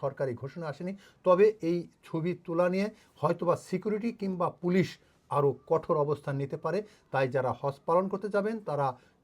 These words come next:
যতটুকু সম্ভব প্রয়োজন ছাড়া ছবি না তোলার জন্যই অনুরোধ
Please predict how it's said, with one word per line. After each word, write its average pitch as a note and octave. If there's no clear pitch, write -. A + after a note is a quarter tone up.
যতটুকু G3+
সম্ভব D#3+
প্রয়োজন D#3
ছাড়া C3+
ছবি C3+
না B2+
তোলার C#3
জন্যই C3
অনুরোধ D3